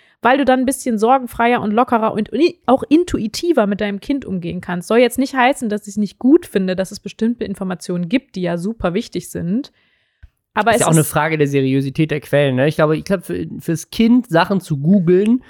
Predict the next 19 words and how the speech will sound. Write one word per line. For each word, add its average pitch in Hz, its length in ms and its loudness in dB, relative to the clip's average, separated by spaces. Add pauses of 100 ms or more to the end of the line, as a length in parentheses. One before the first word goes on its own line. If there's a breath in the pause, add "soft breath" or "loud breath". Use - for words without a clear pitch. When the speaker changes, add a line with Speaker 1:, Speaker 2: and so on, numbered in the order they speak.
(240 soft breath)
Speaker 2:
ist - 180 -4
teilweise 175 360 2
schlimmer, 190 380 2
als 156 220 -2
Symptome 175 540 2
bei 156 100 2
einer 151 120 2
Krankheit 165 400 -2
zu 143 140 -4
googeln, 156 500 4
Speaker 1:
Ja. - 380 -20
Speaker 2:
weil 156 320 4
du 160 340 0 (220)
sehr 170 360 2
schnell 214 280 2
auf 196 100 0
diversen 170 600 2
Blogs 156 440 0
landest 143 600 -2